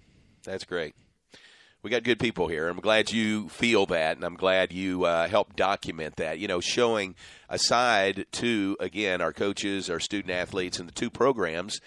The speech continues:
that people ordinarily would not see. So I think that's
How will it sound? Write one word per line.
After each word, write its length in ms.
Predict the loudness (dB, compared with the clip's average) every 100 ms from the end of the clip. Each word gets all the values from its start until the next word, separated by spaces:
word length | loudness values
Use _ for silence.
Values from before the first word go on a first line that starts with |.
| -20 -10
that 180 | -4 -2
people 380 | -2 0 4 2
ordinarily 580 | 2 0 0 0 0 0
would 380 | -2 -4 -4 -4
not 300 | -6 -6 -4
see. 400 | -4 -2 -4 -8
So 500 | -8 -2 0 0 -4 -4
I 160 | -6
think 200 | -6 -8
that's 460 | -4 -6 -2 -4 -4